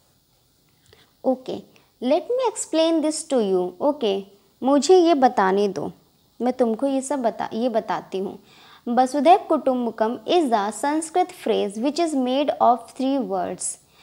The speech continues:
वसुधैव कुटुंबकम एक संस्कृत का वाक्यांश है जो तीन शब्दों से बना है, वसुधा,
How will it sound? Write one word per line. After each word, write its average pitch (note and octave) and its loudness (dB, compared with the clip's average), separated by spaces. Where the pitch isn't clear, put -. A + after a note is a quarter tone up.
वसुधैव B3 2
कुटुंबकम A3+ 2
एक D4+ 0
संस्कृत B3+ 0
का D4+ 2
वाक्यांश A3 0
है C4+ -2
जो E4 -2
तीन D4+ -2
शब्दों A#3 -2
से D#4 0
बना G#3+ 0
है, F#3+ -4
वसुधा, G#3+ -2